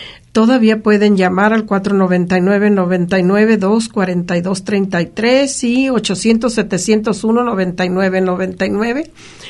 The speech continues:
si así lo disponen ustedes. Enseguida tenemos a la maestra Conchita, donde nos va a hacer favor de platicarnos algo de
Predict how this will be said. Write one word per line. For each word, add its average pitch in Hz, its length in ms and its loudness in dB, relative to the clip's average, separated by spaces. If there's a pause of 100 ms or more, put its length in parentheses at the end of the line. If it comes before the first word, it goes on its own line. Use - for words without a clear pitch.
si - 180 -2
así 190 240 2
lo 196 160 2
disponen 175 520 -2
ustedes. 156 580 -4 (560)
Enseguida 262 480 2
tenemos 233 580 2
a 196 60 0
la 175 180 0 (380)
maestra 190 400 0
Conchita, 226 500 0
donde 180 300 0
nos 170 280 -4
va 220 300 2 (340)
a 247 60 -8
hacer 185 240 0
favor 214 380 0
de 214 80 0
platicarnos 214 1000 -2 (380)
algo 220 480 2 (120)
de 180 600 0